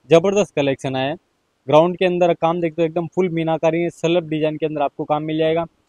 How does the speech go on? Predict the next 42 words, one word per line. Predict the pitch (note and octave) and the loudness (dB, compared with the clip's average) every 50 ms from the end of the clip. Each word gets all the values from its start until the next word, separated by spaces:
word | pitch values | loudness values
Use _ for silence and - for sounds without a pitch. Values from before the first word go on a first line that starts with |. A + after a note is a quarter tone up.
| _ _ _ _ _ - | _ _ _ _ _ 0
पल्लू | C#3+ D#3+ F3 E3 | 2 2 2 2
compulsory | - E3 D#3+ D#3+ - F3 E3+ D#3 E3+ D#3+ D3+ | 0 0 -2 0 0 0 0 0 -2 -4 -2
heavy | C3 C#3+ C#3+ D3 D#3+ E3+ | 0 0 0 2 2 0
आने | D#3+ D#3+ E3 D#3 | 0 0 2 2
वाला | D#3 D#3 D#3 E3 | 4 4 4 2
है | D#3+ - _ _ _ _ _ _ _ _ _ _ _ _ _ _ _ _ _ _ _ _ _ _ _ _ _ _ _ _ _ _ _ _ _ _ _ _ _ _ _ _ _ _ _ - | -2 -6 _ _ _ _ _ _ _ _ _ _ _ _ _ _ _ _ _ _ _ _ _ _ _ _ _ _ _ _ _ _ _ _ _ _ _ _ _ _ _ _ _ _ _ -14
इस | C#3+ - | -2 2
type | D#3+ D3+ C3+ B2 | 4 4 4 2
के | - C3+ | 0 -2
अंदर, | B2 B2 A#2+ B2 A2+ | -2 -2 -2 -4 -4
फुल | - _ F3 F3+ F3 | -4 _ -4 0 2
body | D#3 D#3 D3+ D3+ D3 | 4 4 4 4 2
के | D#3 | 0
अंदर | D3+ D3+ D3 | 0 0 0
इस | D3+ - - | -2 0 -2
type | D3+ D3 C#3+ | -4 -2 0
में | D3+ | 0
आपको | C#3+ C#3 - - E3+ | -2 -2 -2 -4 -6
full | D#3 - E3 D#3+ | -6 -4 -4 -2
body, | D3 D3 D3 C#3+ - C#3 | 0 -2 -2 -2 -2 -2
अ, | C#3+ C3+ C3 | 0 0 0
booty | B2+ C3 C#3+ C#3 D#3+ D3+ | 0 -2 -4 -4 -4 -2
का | D3 D3 | 0 0
काम | C3 - C#3 C#3 | 0 0 -4 -4
मिल | C#3 C3+ C3+ | -4 -4 -2
जाएगा, | C#3+ C#3+ D3+ D3 | -2 -2 -2 -2
जो | D3 D3 | -4 -6
कि | C#3+ C#3 | -8 -8
मीनाकारी | C3+ C3+ C#3 D3+ D#3 D3 D#3 D3+ D3 | -10 -8 -6 -6 -2 0 0 -2 -2
के | C#3+ - | -2 -4
अंदर | C#3+ C#3 C#3 C#3+ C#3 | -6 -2 -2 -2 -2
रहने | C#3 C#3 C#3+ D3 | -2 -2 -2 -2
वाला | D3 D3 D3+ | -2 0 0
है। | D#3 D#3 - _ _ _ _ _ _ _ _ _ _ _ _ _ _ - | -2 -4 -6 _ _ _ _ _ _ _ _ _ _ _ _ _ _ -2
contrast | D3+ D3+ D#3 - E3+ E3 E3 D#3 - - | -2 -2 2 6 6 6 6 6 4 0
के | D#3+ | -2
अंदर | D#3 D#3 D3 C#3+ | 0 0 0 0
इसका | C#3+ - - D#3+ D3 | 0 0 -2 -2 0
border | C3+ C#3 C#3 C#3 D3+ D3+ | 0 0 0 2 2 2
आएगा, | D3+ D3+ D#3 D#3 | 4 4 2 0
जो | D3 D3 | -2 -4
कि | C#3+ - D3+ D3 | -6 -6 -8 -10